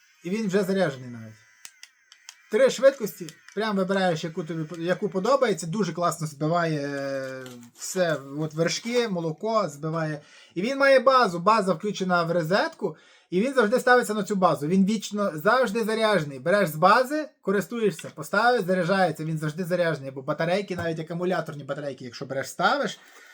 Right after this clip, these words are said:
то вони розряджаються, акумуляторні, в половину сили, і він вже там щось мордується, пробує тягнути, а цей вічно заряджений на максимум. Дуже класна штука. Зарядочка в розетку. Ну, тут ще є отакий от серйозніший венчик.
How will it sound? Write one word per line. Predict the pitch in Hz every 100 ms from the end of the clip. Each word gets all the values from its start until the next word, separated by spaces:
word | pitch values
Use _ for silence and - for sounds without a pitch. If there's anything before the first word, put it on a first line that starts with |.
| - -
то | 170 190 190 196 190 190 185
вони | 220 240 277
розряджаються, | 294 269 269 262 285 277 214 226
акумуляторні, | 220 220 240 247 240 220
в | 170
половину | 214 214 220 240 214
сили, | - 254 254 240
і |
він | 226 240
вже | 226 240
там | 247 247
щось | 214 240
мордується, | 240 233 220 254 262 208 214
пробує | 196 220 240 233 214
тягнути, | 208 196 254 220
а | 185
цей | 196 202
вічно | 208 - 196
заряджений | 170 185 170 170
на | 156
максимум. | 151 131 - 117 127 _ - - _ _ _ _ _
Дуже | 180 160
класна | 151 131 -
штука. | 120 131 123 120
Зарядочка | 143 185 208 190 156
в |
розетку. | 143 139 185 214 220 196 - - - - -
Ну, | 240
тут | - 208
ще | -
є | 214 214
отакий | 196 175 160 202
от | 175 156
серйозніший | 175 220 269 214 214
венчик. | 185 160 139